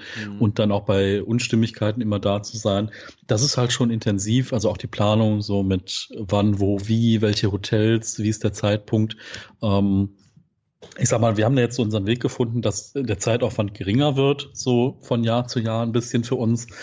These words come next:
Speaker 2: Aber, ähm, klar, ich meine, wenn ich jetzt noch einen Raum mieten müsste und müsste dann eine Versicherung haben, dass wenn da einer ausrutscht, äh,
Speaker 1: Mhm.
Speaker 2: dass es versichert ist, Getränke, Essen,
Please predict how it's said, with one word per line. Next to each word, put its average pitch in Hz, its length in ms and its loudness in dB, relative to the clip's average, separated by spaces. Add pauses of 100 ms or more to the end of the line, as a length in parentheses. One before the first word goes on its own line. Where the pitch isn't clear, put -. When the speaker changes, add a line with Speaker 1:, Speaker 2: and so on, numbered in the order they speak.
(300)
Speaker 2:
Aber, 104 520 2
ähm, 98 260 -2 (100)
klar, 98 460 0
ich - 180 -4
meine, 98 160 2
wenn 104 100 2
ich 101 100 0
jetzt - 160 -4
noch 107 100 2
einen 98 100 0
Raum 98 240 2
mieten 123 260 0
müsste 117 320 2
und 101 160 0
müsste 107 240 -2
dann 98 300 0 (320)
eine 110 100 0
Versicherung 110 640 0
haben, 104 340 0
dass 101 220 -4
wenn 98 120 0
da 101 120 -2
einer 98 240 -2
ausrutscht, 117 720 0
äh, 104 360 2
Speaker 1:
Mhm. 98 60 -6
Speaker 2:
dass - 160 0
es - 140 -8
versichert 113 420 0
ist, 110 340 -2 (260)
Getränke, 110 880 0
Essen, 107 720 0